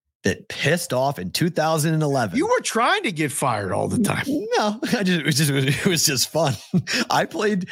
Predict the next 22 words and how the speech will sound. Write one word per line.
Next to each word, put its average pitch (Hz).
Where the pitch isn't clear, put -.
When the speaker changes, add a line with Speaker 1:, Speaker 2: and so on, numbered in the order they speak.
Speaker 1:
I 147
was 151
by 156
myself. 180
Ken 160
Miller, 165
who 139
wa-, 131
was 117
my 165
co-host, 127
Ken 147
was 156
off. 127
Ken 123
was 117
here. 113
Ken 110
was 113
probably 123
with 117
you. 117